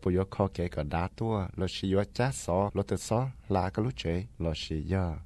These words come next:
tê rổ, tê tăng cỡ nữa, họ xả tàu, thả án ở cái lúc chế này, cho một sử dụng tăng cỡ là chế cỡ đơn gì. Vì đó có thể nhớ trong nú ở cái một sử tự do và chế nó, chỉ những mua cho nên ở xài vô chế này chủ tâm một tăng sự lớn đây, do cho tụi nên auctioneer.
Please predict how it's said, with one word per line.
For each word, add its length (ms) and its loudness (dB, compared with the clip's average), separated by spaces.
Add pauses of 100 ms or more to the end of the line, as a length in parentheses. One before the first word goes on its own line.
tê 200 4
rổ, 220 -2 (100)
tê 100 2
tăng 240 -2
cỡ 200 -6
nữa, 120 -6
họ 180 -4
xả 240 -6 (100)
tàu, 300 0
thả 140 -2
án 300 -2
ở 60 -4
cái 140 -4
lúc 120 -2
chế 160 -4
này, 260 -4 (120)
cho 100 -2
một 140 -2
sử 180 -6
dụng 160 0 (120)
tăng 240 0
cỡ 160 -2
là 140 -2
chế 160 -6
cỡ 160 -6
đơn 240 -4
gì. 160 -8 (1500)
Vì 80 4
đó 120 2
có 100 2
thể 180 2
nhớ 180 4
trong 140 2 (120)
nú 160 0
ở 100 -2
cái 140 -2
một 80 0
sử 140 -4
tự 140 -2
do 180 0
và 240 -2
chế 160 -6
nó, 240 -4 (360)
chỉ 140 -4
những 260 0
mua 260 4 (220)
cho 80 -4
nên 340 0
ở 280 -8
xài 280 -4
vô 80 0
chế 220 -4
này 180 -4
chủ 200 -10
tâm 140 -2
một 160 -10
tăng 200 -2
sự 140 -4
lớn 240 -2
đây, 220 2 (180)
do 100 4
cho 140 2
tụi 220 -6
nên 200 0 (100)
auctioneer. 680 -2